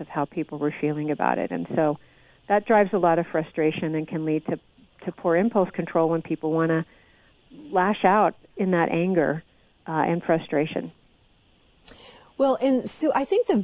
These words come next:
Speaker 2: veil is really off. Um, during, uh, I learned a lot regarding, again, this forced vaccination bill, because, you know, I came to this issue as, um, I, you know, I thought, I think vaccinations are good,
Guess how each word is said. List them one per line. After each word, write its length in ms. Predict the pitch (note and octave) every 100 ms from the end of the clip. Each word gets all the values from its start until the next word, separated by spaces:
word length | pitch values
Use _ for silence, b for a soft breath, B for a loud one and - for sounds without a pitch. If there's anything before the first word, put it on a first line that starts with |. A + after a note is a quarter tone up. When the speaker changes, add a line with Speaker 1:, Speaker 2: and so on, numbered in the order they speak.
| A#3+
Speaker 2:
veil 240 | A#3 A#3 A3+ F#3+
is 120 | F3
really 400 | F#3 G#3+ G3+ F#3 -
off. 360 | E3+ D#3 B2+ - -
Um, 380 | D#3+ D#3+ E3+ D#3+ _ - - D#3+ - F#3+
during, 200 | A#3 C4+ B3+
uh, 680 | G#3 F3+ - - - - - -
I 100 | G#3+
learned 260 | B3+ C4+
a 40 | A#3 G3+
lot 160 | G3+
regarding, 360 | F#3+ F3+ E3+ E3+
again, 260 | D3+ F3+ D#3
this 160 | -
forced 280 | - G3 -
vaccination 640 | F3+ E3+ - D3+ D3 -
bill, 300 | C#3+ C#3+ B2 - B B -
because, 300 | F3+ B3+ G#3+ G3+
you 120 | A3+
know, 80 | A3+ A3+
I 20 |
came 280 | - D4+ D#4+
to 120 | -
this 220 | A#3 G#3+ -
issue 460 | G#3+ - D3+ A#2 - B B B B B B
as, 440 | G#3 G3 G3 F#3+ -
um, 320 | F#3+ F#3+ F#3 -
I, 360 | F3+ G#3+ A3 - _ - -
you 260 | B2+ - F#3
know, 100 | -
I 120 | F3
thought, 180 | F#3+ -
I 100 | E3
think 220 | F#3+ A3+
vaccinations 720 | G3 F#3+ - D#3+ E3 E3+ F#3
are 60 | F#3
good, 400 | F3 D#3 C#3 A3